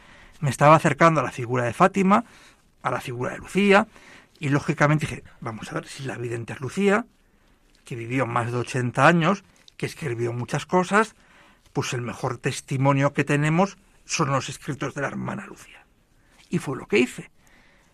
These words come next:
Cogí, me compré las Memorias de Fátima, las compré en las, hay ediciones por ahí más o menos, busca las oficiales, firmadas por el santuario, yo creo que son las más reconocidas. La empecé a leer y como que me despistó un poco.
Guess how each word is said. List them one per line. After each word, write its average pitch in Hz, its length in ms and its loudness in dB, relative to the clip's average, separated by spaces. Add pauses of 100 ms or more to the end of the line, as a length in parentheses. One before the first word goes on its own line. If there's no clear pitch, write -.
Cogí, 214 320 -4
me 185 160 -2
compré 127 400 -4
las 123 160 -8
Memorias 117 360 -4
de 135 100 -6
Fátima, 233 500 2 (520)
las - 140 -16
compré 127 320 -6
en 135 80 -4
las, 139 160 -8 (220)
hay 156 100 0
ediciones 160 680 4
por 156 140 2
ahí 156 60 4
más 147 220 2
o 143 80 4
menos, 143 720 4 (1000)
busca 156 240 -2
las 123 160 -2
oficiales, 190 640 2 (380)
firmadas 131 360 0
por 147 120 -4
el 127 80 -4
santuario, 151 360 2
yo 160 120 4
creo 131 160 -2
que - 80 -8
son 139 160 -4
las 117 100 -6
más 123 120 -2
reconocidas. - 680 -12 (800)
La 156 140 -2
empecé 160 360 -4
a 214 40 0
leer 226 280 0 (640)
y 180 120 -4
como 165 280 0
que 165 120 2
me 160 140 2
despistó 156 420 -4
un - 80 -10
poco. - 340 -20